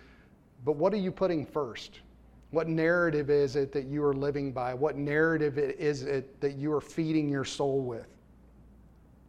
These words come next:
The second thing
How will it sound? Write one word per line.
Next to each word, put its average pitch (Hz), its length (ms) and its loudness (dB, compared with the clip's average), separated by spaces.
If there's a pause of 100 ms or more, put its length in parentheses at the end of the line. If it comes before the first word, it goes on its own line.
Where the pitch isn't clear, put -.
(1400)
The 147 80 4
second 214 480 8
thing 160 460 4